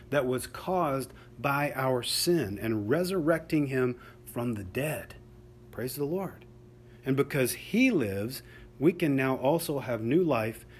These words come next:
in Christ. Verse three, "He has put a new song in my mouth. Praise to our God. Many will see it in fear and will trust in the Lord." Now, I've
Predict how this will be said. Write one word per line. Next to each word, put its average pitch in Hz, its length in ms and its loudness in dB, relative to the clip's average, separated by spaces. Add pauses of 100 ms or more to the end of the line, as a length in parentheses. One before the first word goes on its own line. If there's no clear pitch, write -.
(160)
in 117 140 0
Christ. 127 440 -2
Verse 117 300 -2
three, 139 380 -2 (540)
"He 151 140 2
has 151 140 2
put 165 220 2
a 156 80 4
new 151 340 6
song 131 380 2
in 107 100 2
my 107 160 0
mouth. 95 360 -6 (400)
Praise 202 360 2
to 180 180 4
our 160 140 6
God. 143 320 4
Many 156 300 4
will 202 160 4
see - 220 6
it 160 120 6
in 131 120 0
fear 139 560 2 (580)
and 139 160 4
will 139 80 2
trust 165 380 0
in 147 80 6
the 139 100 4
Lord." 170 320 4 (1160)
Now, 135 240 2
I've 151 260 0